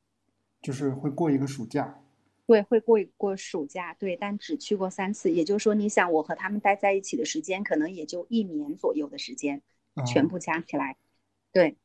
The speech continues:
Speaker 2: 所以我们就感情很疏离，那么就导致我不叫他们，他们就看到这个现象就会觉得，“哎呀，不可靠，养这么大了都不叫我们，以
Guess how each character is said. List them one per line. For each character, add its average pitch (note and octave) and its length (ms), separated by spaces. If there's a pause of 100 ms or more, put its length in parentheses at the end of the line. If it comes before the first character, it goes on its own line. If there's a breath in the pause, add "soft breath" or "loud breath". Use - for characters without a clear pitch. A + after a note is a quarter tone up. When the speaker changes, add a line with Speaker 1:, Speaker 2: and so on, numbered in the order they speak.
(800)
Speaker 2:
所 F#3+ 180
以 G#3 100
我 F#3+ 120
们 D#3 160
就 G#3 140
感 E3 220
情 F3+ 180
很 F#3 160
疏 F#3 300
离， D3+ 220
那 F#3+ 120
么 G3+ 120
就 G#3 140
导 - 180
致 F#3+ 160
我 E3+ 160
不 F#3 100
叫 C#4 400
他 G3+ 160
们， F3+ 180
他 G3+ 140
们 G3+ 120
就 G3 220 (500)
看 C#4 120
到 A#3 100
这 B3+ 120
个 A3+ 80
现 G#3+ 220
象 G#3+ 200
就 G#3+ 100
会 G#3 160
觉 E3 180
得 E3+ 200
，“哎 A#3 100
呀， A3 260 (580 loud breath)
不 C#4 100
可 - 320
靠， G3 400
养 E3 220
这 A3+ 120
么 A3+ 140
大 G#3+ 200
了 F#3+ 120
都 G3 140
不 F#3+ 160
叫 G#3+ 260
我 E3 160
们， D#3+ 280
以 D#3 140